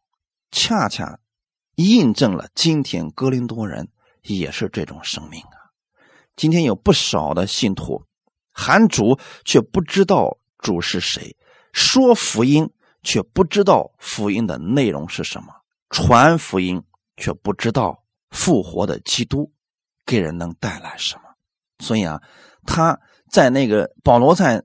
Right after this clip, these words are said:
去大马士革的路上改变之后啊，他的生命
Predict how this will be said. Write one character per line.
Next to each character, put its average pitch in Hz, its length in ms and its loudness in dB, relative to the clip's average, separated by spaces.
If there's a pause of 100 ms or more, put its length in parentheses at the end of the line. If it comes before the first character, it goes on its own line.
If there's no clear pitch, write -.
去 - 200 0
大 170 220 2
马 92 320 0
士 - 240 -2
革 107 140 0
的 147 80 2
路 202 220 -2
上 147 200 -4 (140)
改 - 340 -8
变 139 320 0
之 - 160 -4
后 165 300 -2
啊， - 120 -12 (680)
他 - 180 -4
的 98 140 -4
生 123 320 0
命 123 180 0